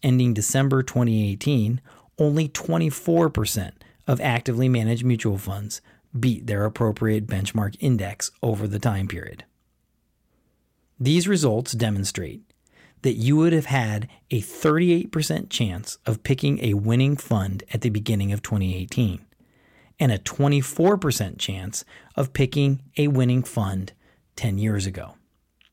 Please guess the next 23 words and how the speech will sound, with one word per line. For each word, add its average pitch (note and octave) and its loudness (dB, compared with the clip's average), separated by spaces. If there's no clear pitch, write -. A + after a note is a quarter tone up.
These F#3 4
look F3 4
more C#3+ 4
like D#3+ 2
Vegas B2+ 2
odds F#2+ -6
than B2+ 2
odds A#2 0
with A2+ 0
which A2+ 0
investors A2+ -2
should A2 -2
make A2 -2
consequential A#2 -4
long-term G2+ -4
financial C3 0
decisions. F#2+ -6
Investors F3 2
had C3 4
a G#2 -2
sixty-eight E3+ 2
percent C3+ 0
chance A#2+ 0